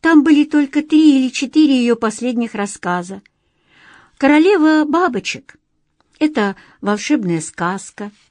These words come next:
"Недостроенный дом" — размышления о том, как она купит и будет обустраивать этот дом. "Тайна Глена" —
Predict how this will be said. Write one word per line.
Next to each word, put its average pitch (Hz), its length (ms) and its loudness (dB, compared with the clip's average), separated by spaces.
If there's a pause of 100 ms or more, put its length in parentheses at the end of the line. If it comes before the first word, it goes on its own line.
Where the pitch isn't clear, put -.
(340)
"Недостроенный 226 880 2
дом" — 269 400 2 (560)
размышления 202 760 0
о - 40 -6
том, 214 280 -2 (220)
как 180 220 -6
она 175 180 0
купит 233 440 -4
и - 20 -2
будет 196 340 -2
обустраивать 180 840 -6 (240)
этот 190 340 -6
дом. 160 360 -2 (880)
"Тайна 240 520 0
Глена" — 214 580 0